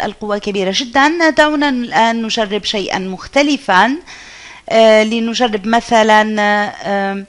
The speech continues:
آه، آي للقوة خمسمائة وواحد. الآن في هذا المثال خمسمائة وواحد ليست من مضاعفات الأربعة، لذلك لن نستطيع اتباع الطريقة ذاتها.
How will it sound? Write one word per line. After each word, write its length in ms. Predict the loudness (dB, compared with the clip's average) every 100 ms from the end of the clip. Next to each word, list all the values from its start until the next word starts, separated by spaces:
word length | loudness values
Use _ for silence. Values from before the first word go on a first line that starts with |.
| _ _ _ _ _ _ _ _ _ _ _ _ _ _ _ _ _ _ -4
آه، 400 | -2 4 6 8
آي 160 | 6 0
للقوة 640 | -4 -6 -8 -2 2 2
خمسمائة 800 | 2 -4 -4 -8 -6 -4 0 2
وواحد. 840 | 2 2 4 6 4 4 4 2
الآن 380 | 0 2 4 4
في 200 | 4 4
هذا 160 | 4 4
المثال 440 | 2 2 2 2
خمسمائة 500 | 0 -4 -2 0 2
وواحد 520 | 2 4 2 4 2
ليست 760 | 2 0 2 2 2 2 0 2 0 -12 -14 -2
من 180 | 0 2
مضاعفات 560 | 6 6 8 6 4
الأربعة، 580 | 2 2 4 6 6 6
لذلك 440 | 6 4 2 2 -2
لن 220 | -2 -2
نستطيع 400 | -4 -2 -2 -2
اتباع 380 | -2 4 4 4
الطريقة 480 | 2 -2 0 2
ذاتها. 840 | 2 4 2 2 -2 2 4 4